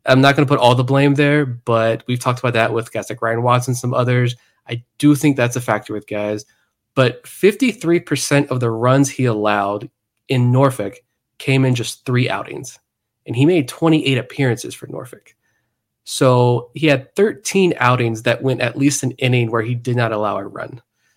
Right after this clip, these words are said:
So yeah, the walks still an issue, but I think he was pretty good, uh, when he was with Norfolk. I don't know if he's gonna be the savior if, like, Craig Kimbrell starts faltering,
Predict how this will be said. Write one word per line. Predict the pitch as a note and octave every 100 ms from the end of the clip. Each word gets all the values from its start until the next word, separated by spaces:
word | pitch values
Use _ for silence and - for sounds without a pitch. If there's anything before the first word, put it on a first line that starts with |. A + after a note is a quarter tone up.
| _ _ _ _
So | -
yeah, | B2 C#3+ E3+
the | E3
walks | C3+ C#3 C#3+ C#3 - - - _ _
still | - - C#3+
an | C#3+
issue, | G#2+ - G#2+ B2 - _ _ _
but | - D3+ C3 A2 - - - _ _ _ _
I | A#2+
think | A#2+ C3
he | A#2
was | A2+
pretty | - A2+
good, | G#2 G#2 G#2 _ -
uh, | G#2+
when |
he | G#2
was | G#2 G2+
with | A2
Norfolk. | G#2+ G#2 A2+ - - - _ _
I | B2+
don't | C3+
know | C#3
if | C3
he's | C#3+ C3
gonna | C3
be | B2
the | B2 A#2+
savior | A2 - - A#2 C3+ D3+ E3
if, | E3+ B2+ B2
like, | A#2+ - _ _
Craig | - B2+ B2
Kimbrell | C3 B2+ D3 D#3
starts | - D3 C#3+
faltering, | - D#3 D#3 F3 F3